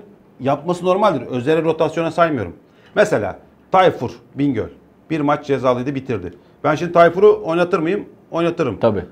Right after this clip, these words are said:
Speaker 1: Ama benim aklıma da neler geliyor biliyor musun mesela rotasyonda? Şimdi Tayfur'u oynatırım ama sağ bek mi oynatırım, sağ açık mı? Neden diyeceksin? S-, Kapacağı sola atsam, Özer yok, Traore'yi, e, on numara oynatsam, Recep Aydın'dan kanat, e,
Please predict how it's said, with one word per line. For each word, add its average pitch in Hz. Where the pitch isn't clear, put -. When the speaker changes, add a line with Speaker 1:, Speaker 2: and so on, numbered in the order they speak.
Speaker 1:
Ama 175
benim 185
aklıma 175
da 190
neler 170
geliyor 120
biliyor 151
musun 104
mesela 104
rotasyonda? 107
Şimdi 135
Tayfur'u 147
oynatırım 135
ama 127
sağ 143
bek 120
mi 117
oynatırım, 139
sağ 135
açık -
mı? 98
Neden 123
diyeceksin? 104
S-, -
Kapacağı 127
sola 131
atsam, 131
Özer 127
yok, 117
Traore'yi, 123
e, 110
on 123
numara 113
oynatsam, 104
Recep 120
Aydın'dan 123
kanat, 127
e, -